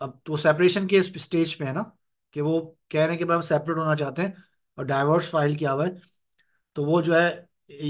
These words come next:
वो अमूमन वो लोग जो है ना merit filing separately पे जाते हैं फिर। या तो ये होता है कि, अ, मियाँ बीवी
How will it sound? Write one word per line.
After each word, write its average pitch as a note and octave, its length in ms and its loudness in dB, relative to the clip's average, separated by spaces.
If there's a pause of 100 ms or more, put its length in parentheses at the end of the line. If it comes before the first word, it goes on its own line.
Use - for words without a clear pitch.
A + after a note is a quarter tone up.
(140)
वो F3+ 220 6
अमूमन E3+ 320 0
वो E3+ 180 2
लोग E3+ 200 2
जो D#3+ 80 -2
है D#3 80 2
ना E3 120 -2
merit D3+ 320 -2
filing D3+ 320 -2
separately C#3+ 580 -4
पे D3 180 -4
जाते A#2 280 -2
हैं G#2+ 100 -8
फिर। G#2 200 -12 (400)
या D#3+ 200 4
तो F#3+ 120 2
ये F#3 140 6
होता F#3 200 2
है F#3 80 2
कि, F#3+ 180 0 (1300)
अ, D3+ 120 -6
मियाँ F3+ 260 2
बीवी F#3 260 2